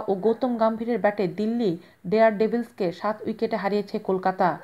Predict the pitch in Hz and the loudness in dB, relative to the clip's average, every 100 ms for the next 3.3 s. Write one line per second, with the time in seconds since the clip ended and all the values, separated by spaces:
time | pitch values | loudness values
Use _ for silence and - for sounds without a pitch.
0 | - - - 202 226 254 262 254 214 226 | -16 -20 -4 0 2 0 -2 -2 -2 -2
1 | 262 220 233 247 208 208 240 226 214 - | -2 0 0 0 -2 -2 -2 -2 -4 -4
2 | 208 - 226 190 208 233 214 180 214 - | -6 -6 -4 0 0 0 -2 -4 -6 -4
3 | 233 226 240 | -4 -2 -2